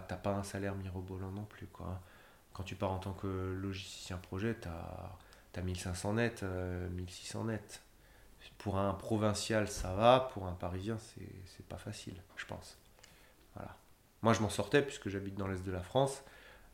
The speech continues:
Mais si t'es une personne à Paris qui a un appartement ou chose comme ça et que tu dois revenir, les, les personnes qui vivent dans l'humanitaire, euh, soit ils repartent souvent et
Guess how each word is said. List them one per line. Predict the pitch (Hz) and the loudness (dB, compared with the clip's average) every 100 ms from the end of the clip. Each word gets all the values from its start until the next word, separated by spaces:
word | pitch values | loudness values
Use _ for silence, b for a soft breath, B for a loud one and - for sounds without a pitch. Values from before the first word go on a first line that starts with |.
| - | -12
Mais | 104 95 92 90 90 87 | -8 -4 -2 -2 -2 -4
si | 90 - | -6 -4
t'es | 107 | -2
une | 101 | 0
personne | 107 - 107 | -2 0 0
à | 101 | 4
Paris | 113 113 110 | 4 4 4
qui | 107 | 2
a | |
un | 104 | 4
appartement | 107 110 - 117 113 113 113 110 | 4 2 0 2 4 6 6 4
ou | 98 | 0
chose | 104 - | -4 -4
comme | 104 | -4
ça | 92 131 131 | 0 2 4
et | 110 | 4
que | - | 0
tu | 98 - | -6 -4
dois | 101 | -2
revenir, | 95 98 123 131 104 B B B | 0 0 0 0 -2 B B B
les, | 113 120 | 6 8
les | 120 123 | 8 8
personnes | 127 139 135 | 6 6 2
qui | 131 | 2
vivent | 120 | 2
dans | 117 113 | 6 6
l'humanitaire, | 110 110 117 117 147 143 | 8 6 4 4 8 10
euh, | 117 104 104 101 101 101 104 104 107 - - - - - - - - - - - | 10 8 6 4 4 2 0 -2 -4 -6 -8 -8 -10 -10 -12 -12 -12 -12 -12 -10
soit | - - 131 131 123 | -8 6 10 10 10
ils | 107 | 6
repartent | - - 117 - - | 0 4 4 4 -2
souvent | - 120 123 120 | 0 4 6 8
et | 110 104 104 101 | 6 4 0 -2